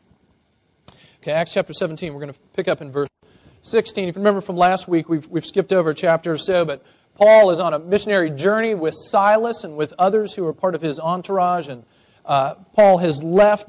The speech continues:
them, the rest of them, behind in the city called Berea, and he's gone on to Athens by himself,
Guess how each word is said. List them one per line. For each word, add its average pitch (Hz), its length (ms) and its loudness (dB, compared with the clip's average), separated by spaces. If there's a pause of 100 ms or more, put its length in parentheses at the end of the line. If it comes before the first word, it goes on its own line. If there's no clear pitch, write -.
them, 160 340 0
the 165 80 -4
rest 180 260 0
of 180 100 0
them, 151 160 -14 (280)
behind 175 200 -8
in 156 60 -14
the 160 60 -12
city 160 260 -10
called 139 340 -8
Berea, 170 440 0
and 156 100 -6
he's 170 180 -8
gone 175 280 -2
on 165 180 -2
to 165 200 -14
Athens 170 400 -8
by 139 220 -2
himself, 135 640 -4